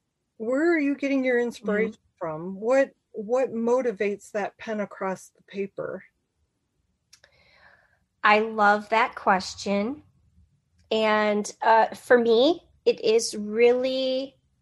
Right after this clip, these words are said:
Speaker 2: so each project has been slightly different. Um, what they all have in common is there was an original intention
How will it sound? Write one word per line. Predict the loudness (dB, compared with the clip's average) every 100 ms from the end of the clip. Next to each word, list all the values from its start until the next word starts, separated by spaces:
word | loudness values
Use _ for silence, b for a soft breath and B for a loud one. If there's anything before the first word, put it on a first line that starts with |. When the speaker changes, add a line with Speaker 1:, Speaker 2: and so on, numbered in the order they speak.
| _ _ _ _ _ _
Speaker 2:
so | 2 4 4 4
each | 0 0 -2
project | 4 6 6 2 0 -2
has | -6
been | -2 -2
slightly | -2 -2 0 0 -2 -2
different. | -2 -2 -4 -8 -10 -16 -18 _
Um, | 0 4 4 4 2 -2 -8 _ _ _ _ _ _ _ _ _ _ _ _ _ _ _ _ _ _
what | 2 2 4
they | 2 4
all | 6 6 6
have | 4 2 2 2
in | -4
common | 0 2 4 2 0 0 -4 -6 -4
is | -2 0 -2 -6 -8
there | -2 -2
was | 2 2 0 -2 -10 -4
an | -2
original | 0 -2 -2 -4 -2
intention | -2 -4 -8 -8 -6 -4 -4